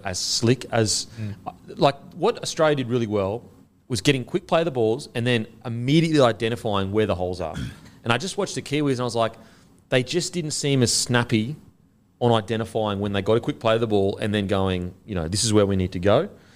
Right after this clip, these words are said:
Speaker 1: And that, look, again, Brown, relatively inexperienced, Hughes, four years in as a, as a seven. Now, that's not excusing it. They, they definitely need to be better, but they also weren't terrible as well. I thought they were actually quite,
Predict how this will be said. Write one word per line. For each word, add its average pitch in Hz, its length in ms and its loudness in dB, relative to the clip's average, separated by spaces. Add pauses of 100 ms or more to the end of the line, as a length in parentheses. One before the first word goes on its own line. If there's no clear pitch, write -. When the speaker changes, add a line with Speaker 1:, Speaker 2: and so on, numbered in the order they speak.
(220)
Speaker 1:
And 180 120 4
that, 214 220 0
look, - 320 -6
again, 117 320 0 (200)
Brown, 120 420 2 (200)
relatively 170 600 4
inexperienced, 101 760 2 (180)
Hughes, 127 520 6 (520)
four 160 200 6
years 120 240 4
in 117 80 6
as 101 100 2
a, 95 60 -2 (160)
as 104 160 2
a 92 40 -2
seven. 104 420 2 (1120)
Now, 135 160 2
that's 151 160 0
not 127 80 0
excusing 135 400 0
it. 87 60 -2
They, 95 120 2
they 104 240 0
definitely 110 300 2
need 98 140 2
to 90 60 -8
be 92 100 2
better, 95 340 4 (160)
but 104 280 0 (840)
they 127 120 6
also 160 280 2
weren't 120 240 -2
terrible 101 440 2
as 92 80 -8
well. 131 260 0
I 92 80 0
thought 110 180 -4
they 101 100 0
were 98 80 0
actually 98 240 -4
quite, 92 280 -4